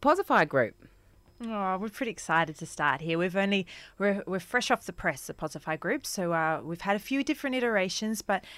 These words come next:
Speaker 2: really, um, I guess the group was formed out of our innate desire to bel-, to believe in a world where everybody can live their most meaningful lives.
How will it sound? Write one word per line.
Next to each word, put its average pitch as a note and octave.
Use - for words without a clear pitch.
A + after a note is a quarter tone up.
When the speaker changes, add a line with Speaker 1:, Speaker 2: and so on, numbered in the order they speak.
Speaker 2:
really, A3
um, E3+
I F3+
guess G#3+
the A3
group A3+
was B3+
formed F3+
out F3
of E3
our D#3+
innate A#3+
desire F3
to F3
bel-, E3
to -
believe B3
in C4+
a A#3
world D#3+
where D#3
everybody G#3
can F#3+
live F3
their E3
most D#3
meaningful F3
lives. -